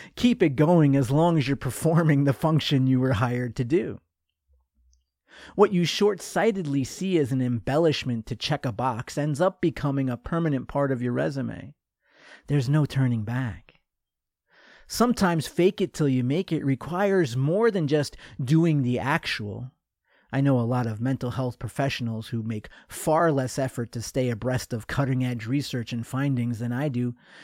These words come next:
Maybe they find security in their license and don't feel the need to advance their knowledge behind,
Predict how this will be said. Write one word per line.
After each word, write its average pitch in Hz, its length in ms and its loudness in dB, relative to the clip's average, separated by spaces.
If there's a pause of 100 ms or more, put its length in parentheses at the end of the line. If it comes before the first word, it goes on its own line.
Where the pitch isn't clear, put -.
(380)
Maybe 220 380 4
they 180 160 6
find 165 340 2
security 160 720 4
in 131 100 2
their 127 140 0
license 123 560 -2
and 120 120 -2
don't 131 220 0
feel 139 220 2
the 120 80 0
need 135 480 2
to 127 140 -2
advance 131 440 -2
their 113 240 -4 (240)
knowledge 139 520 2
behind, 123 520 0